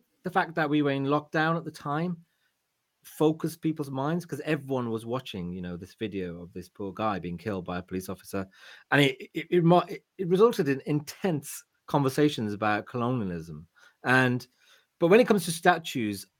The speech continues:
I couldn't, I don't particularly care about statues. They're just street furniture. I don't think we notice them most of the time.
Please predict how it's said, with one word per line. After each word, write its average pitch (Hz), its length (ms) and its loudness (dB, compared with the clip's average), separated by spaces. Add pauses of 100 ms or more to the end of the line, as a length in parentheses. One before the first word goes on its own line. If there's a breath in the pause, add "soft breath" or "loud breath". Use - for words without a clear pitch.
I 139 100 2
couldn't, 147 300 -2
I 123 140 -2
don't 131 200 -4
particularly 120 360 -8
care 117 160 0
about 107 180 -2
statues. 104 520 -8
They're 120 120 -2
just 113 240 -10
street 127 320 -6
furniture. 107 580 0 (380)
I 107 100 0
don't 131 160 6
think 123 140 -4
we 117 120 0
notice 123 380 -2
them 110 120 -6
most 110 280 -4
of 98 60 -14
the 107 80 -4
time. 117 360 -4